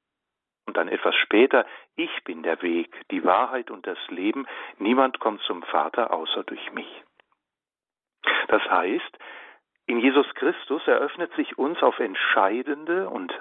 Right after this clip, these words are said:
einzigartige Weise das Geheimnis Gottes, aber auch das Geheimnis des Menschen. Wer Jesus Christus in der Eucharistie betrachtet, wer ihn in seinem Wort hört,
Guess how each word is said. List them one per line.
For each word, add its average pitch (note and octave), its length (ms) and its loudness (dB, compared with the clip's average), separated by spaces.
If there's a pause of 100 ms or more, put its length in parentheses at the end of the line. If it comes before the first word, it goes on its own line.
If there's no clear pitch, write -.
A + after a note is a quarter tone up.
(120)
einzigartige A#2+ 1120 -2
Weise G#2+ 520 -2 (460)
das - 180 -2
Geheimnis A#2+ 480 2 (120)
Gottes, - 360 -4 (800)
aber G3 400 2
auch E3+ 260 -10 (380)
das - 160 -12
Geheimnis A#2 420 -6 (100)
des B2+ 100 -12 (120)
Menschen. - 460 -6 (1400)
Wer A2+ 100 8
Jesus C#3 320 0
Christus - 460 -2 (180)
in G2 140 -4
der F#2+ 100 6
Eucharistie G#2 600 0
betrachtet, - 760 -2 (360)
wer G#2 200 8
ihn A#2+ 260 -4
in A2 140 -2
seinem G#2 380 0
Wort A2+ 280 2 (100)
hört, B2+ 380 -6